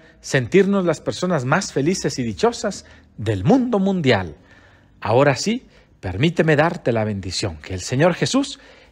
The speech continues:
esté contigo, y que la bendición de Dios Todopoderoso, del Padre, del Hijo y del Espíritu Santo, descienda y permanezca siempre contigo,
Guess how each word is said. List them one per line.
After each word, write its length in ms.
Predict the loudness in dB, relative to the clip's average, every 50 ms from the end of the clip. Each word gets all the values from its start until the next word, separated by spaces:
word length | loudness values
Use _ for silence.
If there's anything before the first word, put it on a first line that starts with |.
| _ -6
esté 380 | -4 -4 -4 -2 -2 -2 0
contigo, 480 | 0 0 -2 -2 -2 -2 -4 -4 -4 -6 -14 _ _ _ _ _ _ _ _ _ _
y 120 | -10 -6 -2
que 140 | 0 2
la 120 | 4 4 4
bendición 560 | 4 2 2 0 -2 0 2 2 2 2 2
de 80 | 2 4
Dios 320 | 4 4 2 2 0 2
Todopoderoso, 880 | 2 4 4 2 0 -2 -2 2 4 4 4 2 0 -2 -2 -2 -2 -4 -8 -20 -20 _ _ _ _
del 180 | -10 -8 -4 0
Padre, 520 | 2 2 4 2 2 0 -2 -2 -4 -6 -8
del 140 | -8 -2 0
Hijo 280 | 0 0 -2 -2 -4 -4
y 60 | -2
del 140 | -2 -4 -4
Espíritu 500 | -6 -6 -6 -4 -2 -2 -2 -4 -6 -4
Santo, 540 | -2 0 0 0 -2 -2 -2 -2 -4 -4 -6 -14 -20 -20 _ _ _
descienda 400 | -16 -10 -2 2 2 2 4 4
y 60 | 2 4
permanezca 720 | 4 2 2 2 4 2 2 2 2 0 -2 0 0 0
siempre 420 | 0 -2 -4 -6 -6 -6 -6 -6
contigo, 560 | -4 -4 -6 -4 -2 0 0 0 0 -2 -2